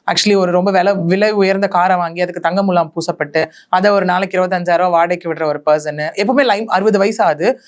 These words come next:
but அதை சொல்ற மாதிரி ஒரு Instagram அக்கவுண்ட்லாம் பாத்தீங்கன்னா, டூ கே கிட்ஸ்க்கே டஃப் தரும். அந்த மாதிரி ஒரு விஷயங்கள் அவர் பண்ணிட்டு இருப்பாரு. ரீசென்ட் அப்டேட்ஸ் ஆகட்டும், அவரை ட்ரெண்ட்லயே வச்சுக்கிறதாகட்டும்,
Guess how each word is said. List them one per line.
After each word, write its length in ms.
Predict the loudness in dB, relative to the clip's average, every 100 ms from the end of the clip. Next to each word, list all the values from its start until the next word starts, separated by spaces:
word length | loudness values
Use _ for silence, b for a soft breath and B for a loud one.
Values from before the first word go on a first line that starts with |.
| B B
but 140 | -2 0
அதை 60 |
சொல்ற 320 | 0 0 0 2
மாதிரி 120 | 2
ஒரு 120 | 2
Instagram 360 | 0 2 0 0
அக்கவுண்ட்லாம் 480 | 0 0 2 0 2
பாத்தீங்கன்னா, 320 | 0 -2 0
டூ 140 | 0
கே 120 | 0
கிட்ஸ்க்கே 360 | 0 -2 -2 -2
டஃப் 240 | -2 -2
தரும். 260 | -2 -2 -4 -12 -4
அந்த 160 | -2 0
மாதிரி 200 | 0 0
ஒரு 100 | 0
விஷயங்கள் 360 | 0 0 0
அவர் 120 | -2
பண்ணிட்டு 300 | -2 -2 -2
இருப்பாரு. 240 | -2 -2 -4 B B -2
ரீசென்ட் 320 | 0 0 0
அப்டேட்ஸ் 380 | 2 2 2 0
ஆகட்டும், 400 | 0 0 0 2
அவரை 220 | 2 2
ட்ரெண்ட்லயே 500 | 0 -2 0 0 -2
வச்சுக்கிறதாகட்டும், 760 | -2 0 0 0 -2 -2 -4